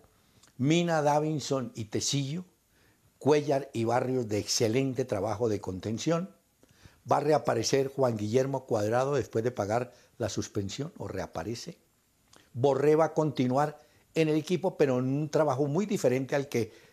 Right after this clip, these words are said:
ejecutó frente a Uruguay. Va a estar más arriba, debe estar más próximo a la zona que él más conoce. Moviéndose, por supuesto, mantendremos a Duván Zapata y Díaz, el puntero o el extremo izquierdo,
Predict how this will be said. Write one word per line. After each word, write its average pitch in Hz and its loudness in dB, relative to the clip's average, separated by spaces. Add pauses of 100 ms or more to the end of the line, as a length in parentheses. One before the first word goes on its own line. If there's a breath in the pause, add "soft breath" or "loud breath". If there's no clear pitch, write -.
(140 loud breath)
ejecutó 120 0
frente 131 -2
a 110 4
Uruguay. 113 2
Va 123 0
a - -
estar 143 0
más 151 -6
arriba, 143 -2
debe 180 -2
estar - -2 (320 loud breath)
más 143 -2
próximo 156 0
a 120 0
la 107 -4
zona 139 -2
que 131 -2
él 131 0
más 139 -8
conoce. 139 -4 (360 loud breath)
Moviéndose, 120 2
por 101 -6
supuesto, 147 -2 (320 soft breath)
mantendremos 113 -2
a 101 -2
Duván 110 -4
Zapata 147 -6 (420 soft breath)
y 151 0 (340)
Díaz, 151 0
el 101 -2
puntero 143 -4
o 120 0
el 101 -2
extremo 131 -4
izquierdo, 123 -4